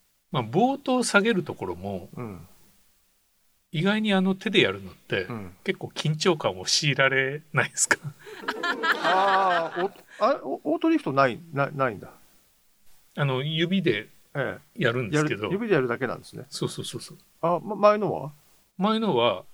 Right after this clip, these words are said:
Speaker 1: 持って行ってボタンをポチッと押すと、
Speaker 2: あ、ボタンを押すのね。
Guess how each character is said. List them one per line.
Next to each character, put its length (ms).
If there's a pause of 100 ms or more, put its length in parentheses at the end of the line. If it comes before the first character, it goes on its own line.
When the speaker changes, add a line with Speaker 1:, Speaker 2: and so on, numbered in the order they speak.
Speaker 1:
持 140
っ 40
て 180
行 100
っ 40
て 360
ボ 160
タ 140
ン 100
を 40
ポ 140
チ 140
ッ 20
と 80
押 140
す 60
と、 60
Speaker 2:
あ、 40
ボ 60
タ 40
ン 20
を 60
押 80
す 100
の 120
ね。 200